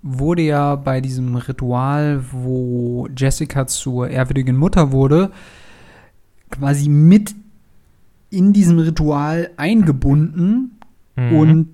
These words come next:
Speaker 1: das hat sie sehr stark verändert. Wie, wie hat sie,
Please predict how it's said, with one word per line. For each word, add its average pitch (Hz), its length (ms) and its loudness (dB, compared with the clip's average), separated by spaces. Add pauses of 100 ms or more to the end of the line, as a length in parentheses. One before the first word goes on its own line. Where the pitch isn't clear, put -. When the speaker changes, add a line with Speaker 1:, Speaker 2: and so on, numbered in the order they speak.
Speaker 1:
das 151 320 0
hat 160 200 -4
sie 160 280 -2
sehr 139 440 0
stark 139 540 -4
verändert. 123 560 -4
Wie, 156 400 -6
wie 151 180 -2
hat 143 160 -4
sie, 127 640 -8